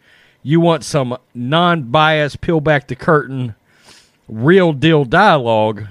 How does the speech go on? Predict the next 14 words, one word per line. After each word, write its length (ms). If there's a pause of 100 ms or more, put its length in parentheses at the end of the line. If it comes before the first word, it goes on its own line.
(200)
about 580 (320)
something 480
that 160
the 80
mainstream 680
is 80
trying 240
to 80
blow 240
smoke 400
up 120
your 200
ass 320
about. 340